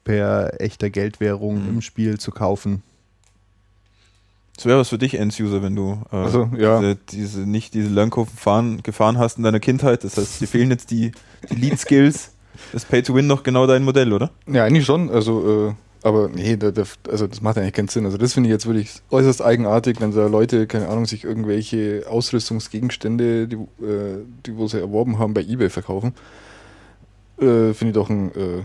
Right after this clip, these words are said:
Speaker 3: ja, ich, da verstehe ich den Sinn nicht, ganz ehrlich.
Speaker 2: Naja, im Endeffekt muss man sehen, es ist wie ein Hobby. Ob ich jetzt mir, äh, was weiß ich, irgendein Quadcopter-Kit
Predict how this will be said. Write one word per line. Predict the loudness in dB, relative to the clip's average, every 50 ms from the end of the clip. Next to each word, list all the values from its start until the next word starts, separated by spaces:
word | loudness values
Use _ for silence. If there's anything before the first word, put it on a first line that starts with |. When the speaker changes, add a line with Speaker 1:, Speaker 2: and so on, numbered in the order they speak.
| -12 -16 _ _ _ _ _ _ _ -18
Speaker 3:
ja, | -16 -16 -18 -20 _ -18
ich, | -16 -8 -4
da | -4 -2
verstehe | 0 0 0 2 0 0
ich | 0
den | 0 -4
Sinn | -4 -4 -4
nicht, | -4 -4 -6 -8 -12 -20 -20 -20 -20 -20 -20 -20 -16
ganz | -14 -12 -8
ehrlich. | -6 -4 -2
Speaker 2:
Naja, | -2 0 0
im | -2 -2 -4 -4
Endeffekt | -4 -4 -2 -2 -2 -2
muss | -2 -6 -6
man | -6 -6
sehen, | -4 -4
es | -4 -4
ist | -4 -2
wie | -2
ein | -2 0
Hobby. | -2 -2 -4 -8 -12 _ _ _ _ _ _ _ _ _ -6
Ob | -4 -2 0
ich | 0 2
jetzt | 0 -2 -2 -4 -20 _ _ _ _ _ -20 -20 -20 _ _ _
mir, | -4 0 0 2 2 2 2 0 -2 -4 -2
äh, | -2 0 0 2 2 2 0 0 -2 -6 -10 _ _ -20 -14 -8
was | -8 -6 -6 -6
weiß | -6 -4
ich, | -6 -8 -8 -12 -12
irgendein | -10 -8 -6 -6 -6 -6 -6 -6
Quadcopter-Kit | -8 -6 -2 -2 -2 0 -2 -4 -4 -4